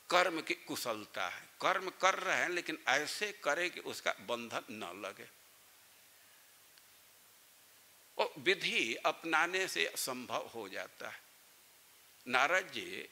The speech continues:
व्यासदेव को समझा-, समझाते हैं कि "आमयो यश्च भूताना", अरे, जिस चीज से रोग होता है, क्या उसी से चिकित्सा नहीं कर दी जाती है? दूध खूब गाढ़ा करके रोज खाएंगे,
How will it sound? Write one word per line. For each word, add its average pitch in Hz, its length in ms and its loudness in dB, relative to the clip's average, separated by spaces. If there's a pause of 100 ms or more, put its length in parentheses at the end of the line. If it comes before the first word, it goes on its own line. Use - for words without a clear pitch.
(200)
व्यासदेव 135 560 2
को 143 140 -8
समझा-, 120 480 -4
समझाते 107 680 -4
हैं 90 340 -8 (360)
कि - 60 -2
"आमयो 156 580 4
यश्च 160 340 0
भूताना", 107 720 -8 (440)
अरे, 147 200 2
जिस 151 540 -4
चीज 160 260 -2
से 165 60 -2
रोग 139 480 -4
होता 101 420 -10
है, - 140 -14 (460)
क्या 151 140 6 (100)
उसी 175 340 -4
से 107 400 -2
चिकित्सा 160 480 -2
नहीं 165 240 -4
कर 120 200 -2
दी 101 200 -8
जाती 87 400 -8
है? 104 400 -14 (380)
दूध 165 420 -2
खूब 165 240 -8
गाढ़ा 123 380 4
करके 151 380 -2
रोज 156 360 -4
खाएंगे, 156 400 0